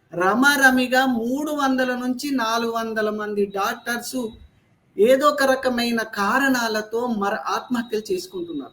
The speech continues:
అంటే వాళ్ళకు వ్యక్తిగత సమస్యలు కావచ్చు, కుటుంబ సమస్యలు కావచ్చు, ఈ డ్రగ్ అడిక్షన్ కావచ్చు, ఇంకే రకమైన సమస్యలతో. కారణం ఏమైనా ఒక మనిషి తన ప్రాణాన్ని తను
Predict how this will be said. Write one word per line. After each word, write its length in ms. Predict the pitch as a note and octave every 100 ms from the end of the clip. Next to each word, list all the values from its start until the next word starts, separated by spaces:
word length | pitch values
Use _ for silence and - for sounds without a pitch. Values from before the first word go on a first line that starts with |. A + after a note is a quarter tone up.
| -
అంటే 180 | F#3 B3
వాళ్ళకు 420 | A#3+ A3+ A#3 G#3 - _ _ _ _ _ _ _ _
వ్యక్తిగత 500 | - G3+ - C4+ C4+
సమస్యలు 520 | C4 A#3+ A#3+ A#3 A#3+
కావచ్చు, 640 | A3 A3 A3 G#3+ C4 D4+ - _
కుటుంబ 300 | G3 A3 C4+
సమస్యలు 560 | C4 B3+ A#3+ A#3 B3+ A3
కావచ్చు, 500 | G#3+ G#3+ G#3+ G#3+ C4 -
ఈ 40 | G#3
డ్రగ్ 400 | F3 F#3+ A3+ A3
అడిక్షన్ 460 | G3 A3 B3+ A#3
కావచ్చు, 400 | G#3+ G#3 G#3+ B3+
ఇంకే 300 | A#3+ C4 C#4
రకమైన 380 | C#4+ C4+ B3 A#3
సమస్యలతో. 640 | A3+ G3+ G3+ G3+ F3+ D#3+ - _ _ - _ -
కారణం 580 | F#3 G#3+ C#4+ D#4+ D4
ఏమైనా 680 | C4+ C4+ C4 C4 C4 C#4 E4+ -
ఒక 200 | G#3+ G#3
మనిషి 720 | G3+ F#3+ A3+ C4+ C4+ B3+ B3+ A3
తన 120 | G#3+
ప్రాణాన్ని 720 | G#3 G#3 G#3 B3 C#4+ D4+ D4+
తను 500 | C4+ A#3+ A3+ A3 F3+